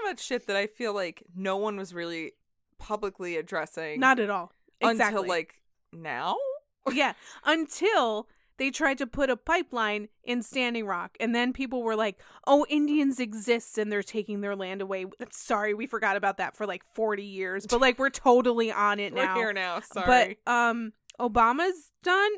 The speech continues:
Speaker 2: Okay, yeah, no, you guys got this, right? You got this. We're done. Yeah, we got this. We, I'm sorry, we have to deal with Trump now. Okay, bye.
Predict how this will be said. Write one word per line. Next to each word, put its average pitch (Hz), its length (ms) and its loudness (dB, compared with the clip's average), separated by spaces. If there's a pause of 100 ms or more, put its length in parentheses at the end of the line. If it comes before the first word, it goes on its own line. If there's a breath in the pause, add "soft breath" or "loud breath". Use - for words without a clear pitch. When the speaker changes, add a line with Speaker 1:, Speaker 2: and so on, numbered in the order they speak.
(140)
Speaker 2:
Okay, 320 360 0
yeah, 320 220 0
no, 320 240 2
you 302 180 0
guys 494 260 -2
got 214 220 2
this, 233 220 -4
right? 381 200 2 (100)
You 494 120 -12
got 269 220 0
this. 403 420 -8
We're 427 120 2
done. 269 380 0 (100)
Yeah, 302 160 2
we 294 100 -4
got 214 240 -2
this. 190 340 -14
We, 254 140 -14
I'm 254 140 0
sorry, 226 260 2
we 214 120 -2
have 220 160 -2
to 226 100 -10
deal 208 160 -4
with 190 80 -10
Trump - 280 -10
now. 170 260 -10 (360)
Okay, - 260 -8
bye. - 180 -10